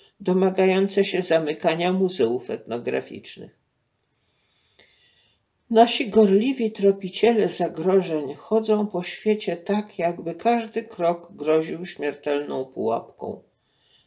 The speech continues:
Chyba nie czytali: "Będziesz stąpał po wężach i żmijach". Przecież w tym psalmie nie chodzi o hodowlę gadów. Chodzi o ufność dziecka Bożego, które wie i nie wątpi, że Bóg rządzi światem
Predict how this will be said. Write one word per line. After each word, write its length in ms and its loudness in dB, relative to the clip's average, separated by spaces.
Chyba 300 -2
nie 200 -2
czytali: 800 -2
"Będziesz 520 -4
stąpał 560 -2
po 180 -2
wężach 580 -4
i 140 -6
żmijach". 640 -6
Przecież 360 -2
w 100 -16
tym 160 0
psalmie 520 0
nie 120 2
chodzi 400 -2
o 120 -2
hodowlę 600 -4
gadów. 600 -4
Chodzi 480 -2
o 100 0
ufność 600 -4
dziecka 560 -2
Bożego, 640 0
które 400 4
wie 320 6
i 200 -4
nie 200 2
wątpi, 680 -2
że 240 4
Bóg 360 -2
rządzi 500 -4
światem 680 -8